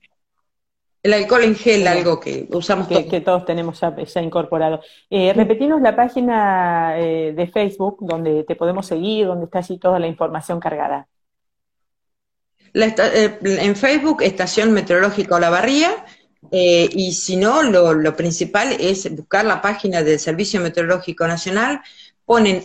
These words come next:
Speaker 1: S M N punto gov punto ar y ya aparece, eh, ahí, bueno, está toda la información, no solamente de nuestra ciudad, sino del,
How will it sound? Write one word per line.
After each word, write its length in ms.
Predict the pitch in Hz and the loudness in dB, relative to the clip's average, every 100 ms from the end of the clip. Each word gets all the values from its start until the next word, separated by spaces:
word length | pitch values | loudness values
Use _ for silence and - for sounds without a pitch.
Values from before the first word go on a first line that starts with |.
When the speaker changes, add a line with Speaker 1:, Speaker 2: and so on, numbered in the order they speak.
| - | 0
Speaker 1:
S 380 | 247 - 208 | 0 2 2
M 300 | 208 196 180 202 | 2 2 2 2
N 260 | 202 165 | 0 -2
punto 340 | - 185 170 151 | -6 -6 -4 0
gov 340 | 180 165 - | 0 0 -6
punto 320 | 175 170 160 | -4 -2 0
ar 180 | 156 175 | 0 0
y 80 | - | -2
ya 200 | 151 170 | -2 -2
aparece, 600 | 170 151 180 185 220 254 - - _ | -2 -2 -2 0 0 0 -4 -20 _
eh, 360 | 156 156 151 139 - _ | 4 6 4 0 -10 _
ahí, 260 | - 135 190 | -2 2 4
bueno, 240 | 175 160 | 4 2
está 220 | 151 - 151 | 0 -2 -2
toda 340 | - 214 233 | 0 4 4
la 60 | 196 | 4
información, 520 | 165 160 156 156 226 | 0 -2 -2 2 2
no 80 | 220 | 2
solamente 520 | 202 180 185 175 156 | 2 2 0 0 2
de 80 | 156 | 2
nuestra 260 | 190 190 | 0 -4
ciudad, 480 | 165 160 175 190 185 | -4 -2 0 0 -2
sino 300 | - 160 165 | -6 -4 2
del, 240 | 156 139 | 2 0